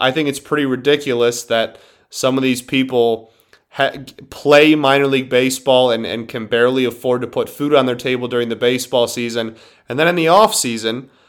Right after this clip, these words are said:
are told to, uh, well, not are told to, but in order to be financially stable in the off season, they then have to go find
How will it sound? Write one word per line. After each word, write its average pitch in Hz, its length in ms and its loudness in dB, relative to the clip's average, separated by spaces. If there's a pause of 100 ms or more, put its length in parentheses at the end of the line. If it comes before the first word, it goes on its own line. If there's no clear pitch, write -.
(160)
are 123 180 4
told 156 540 0
to, 123 520 -6 (380)
uh, 107 320 -2 (280)
well, 135 160 -4
not 131 200 2
are 113 140 -2
told 180 320 0
to, 120 200 -4
but 120 400 -4
in 135 140 -4
order 151 240 2
to 143 180 -2
be 127 200 -4
financially 127 600 -4
stable 160 520 0
in 113 60 -4
the 117 100 -4
off 151 240 2
season, 120 360 -6
they 120 120 0
then 131 220 0
have 135 220 -2
to 127 80 -10
go 120 380 2
find 131 400 0